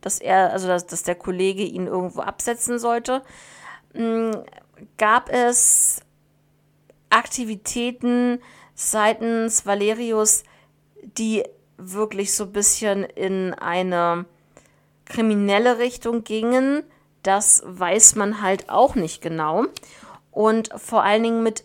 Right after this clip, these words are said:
wem hatte er diesen Termin und worum ging es bei diesem Termin? Also wenn's diesen Termin wirklich gegeben hat, ne? Aber ja, wie wollen wir da eine Antwort finden, wenn wir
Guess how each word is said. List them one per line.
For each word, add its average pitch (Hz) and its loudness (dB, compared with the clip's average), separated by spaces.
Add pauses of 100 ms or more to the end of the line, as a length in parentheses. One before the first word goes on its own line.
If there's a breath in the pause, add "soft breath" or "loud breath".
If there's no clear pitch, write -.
wem 220 -2
hatte 254 -4
er 240 0
diesen 247 -4
Termin 233 -2
und 220 -2 (460 loud breath)
worum 262 0
ging 294 0
es - 0 (260)
bei 175 0
diesem 175 -6
Termin? 165 -8
Also 185 -4
wenn's 214 -2
diesen 208 -4
Termin 226 0
wirklich 220 -2
gegeben 185 -6
hat, - -14
ne? 180 -2 (460 loud breath)
Aber 196 4 (880)
ja, - -4 (100)
wie 196 -10
wollen 202 4
wir 202 4
da 185 6
eine 196 0
Antwort 196 0
finden, 185 -4 (400 loud breath)
wenn 190 2
wir 185 4